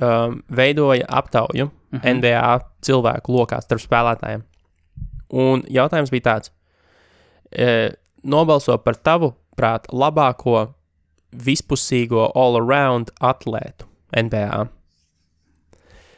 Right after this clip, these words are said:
Speaker 1: Uh, vai tu zini, kas bija pirmajā vietā?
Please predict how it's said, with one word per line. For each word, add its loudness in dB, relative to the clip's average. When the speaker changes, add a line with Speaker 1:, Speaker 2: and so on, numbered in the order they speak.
Speaker 1:
Uh, 2
vai 2
tu 0
zini, -2
kas 0
bija -2
pirmajā 0
vietā? -8